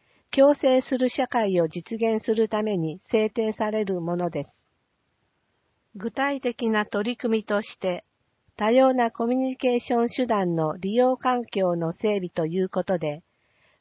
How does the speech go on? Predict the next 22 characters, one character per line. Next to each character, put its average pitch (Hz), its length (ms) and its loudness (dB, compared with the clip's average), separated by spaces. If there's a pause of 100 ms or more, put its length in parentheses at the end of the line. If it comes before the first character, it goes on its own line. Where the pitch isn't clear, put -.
窓 214 300 4
口 262 280 -4
対 254 320 2
応 190 200 4
に 170 220 0
お 170 80 -4
け 185 180 -4
る 156 240 -4 (220)
タ 254 120 2
ブ 262 140 -4
レ 247 100 0
ッ 240 100 -6
ト 240 140 -2
端 226 460 -4
末 180 100 -4
な 180 160 -2
ど 170 200 0
を 156 40 -6
活 - 340 -8
用 190 260 0
し - 120 -10
た 170 280 -4